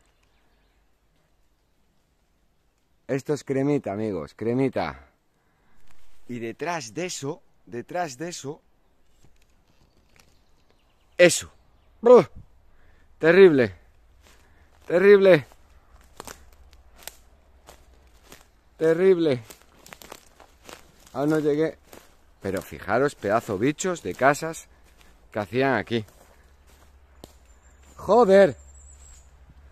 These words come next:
Voy a sacar el dron, ¿eh? Porque esto, si escucháis, está muy cerca la carretera nacional,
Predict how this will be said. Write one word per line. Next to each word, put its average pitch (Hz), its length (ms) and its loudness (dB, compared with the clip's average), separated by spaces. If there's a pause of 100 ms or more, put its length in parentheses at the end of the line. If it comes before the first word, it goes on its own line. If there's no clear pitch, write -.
(920)
Voy 107 120 -4
a 131 40 0
sacar 127 280 -2
el 120 100 -2
dron, 123 240 0
¿eh? 123 220 -12
Porque 104 220 -8
esto, 131 280 -6 (1600)
si - 100 -14
escucháis, 131 640 -4 (500)
está - 180 -12
muy 120 140 -6
cerca 117 300 -8
la 98 100 -6
carretera 107 460 -8
nacional, 104 480 -8